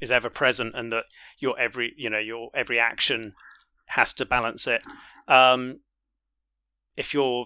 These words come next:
doing a more sort of pulpy setting, a-, a-, again, the system can be used to reinforce that. So it's, I always find it really interesting how different systems sell themselves and how settings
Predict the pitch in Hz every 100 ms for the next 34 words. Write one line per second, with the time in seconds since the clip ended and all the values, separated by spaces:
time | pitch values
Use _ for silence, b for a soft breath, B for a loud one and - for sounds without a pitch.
0 | - 127 117 120 120 - 123 117 - -
1 | - 151 143 131 110 123 - 120 110 117
2 | - 139 147 127 120 113 110 101 _ _
3 | _ _ - 139 - 127 135 117 120 120
4 | 120 113 127 117 110 127 - 131 - 151
5 | 143 139 B B _ - 156 - - -
6 | - - _ _ _ 165 160 151 143 160
7 | 127 147 147 139 143 139 113 131 117 143
8 | 135 127 123 127 - 151 147 135 - _
9 | _ _ _ _ - - 151 - 135 120
10 | 117 - - 147 143 127 117 - 113 107
11 | 117 - - b b b b _ _ _
12 | - 127 120 117 - 131 120 117 120 -
13 | - - 139 120 117 117 -